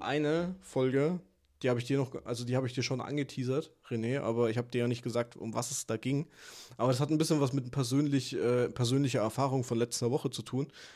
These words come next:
Da könnt ihr euch auf jeden Fall drauf freuen, da hätte ich aber, wie gesagt, gerne Benji dabei. Ansonsten gebt euch die letzten zwei Bitcoin-Folgen, die, äh, haben sehr, sehr viel Bock gemacht mit, äh, Jonas von Kryptoguru.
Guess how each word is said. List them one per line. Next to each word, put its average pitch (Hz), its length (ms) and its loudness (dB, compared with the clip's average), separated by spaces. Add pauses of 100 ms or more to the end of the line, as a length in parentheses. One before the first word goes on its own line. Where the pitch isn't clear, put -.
(140)
Da 156 100 8
könnt 175 220 6
ihr 170 40 10
euch 165 80 10
auf 156 100 8
jeden 156 140 6
Fall 151 140 6
drauf 135 180 4
freuen, 143 240 4
da 135 60 6
hätte 131 100 2
ich 127 80 0
aber, 127 180 0
wie 127 100 -4
gesagt, 123 260 -4
gerne 120 180 -4
Benji 143 320 -2
dabei. 139 360 -2 (460)
Ansonsten 139 720 2 (380)
gebt 156 240 8
euch 147 80 8
die - 80 0
letzten 131 320 0
zwei 123 120 4
Bitcoin-Folgen, 143 800 4 (220)
die, 127 300 6
äh, 120 360 4
haben 123 160 2
sehr, 135 140 4
sehr 131 100 4
viel 120 140 -2
Bock 131 180 -2
gemacht 127 320 -4
mit, 127 220 -4
äh, 123 180 2
Jonas 123 320 4
von 123 140 -2
Kryptoguru. 127 560 2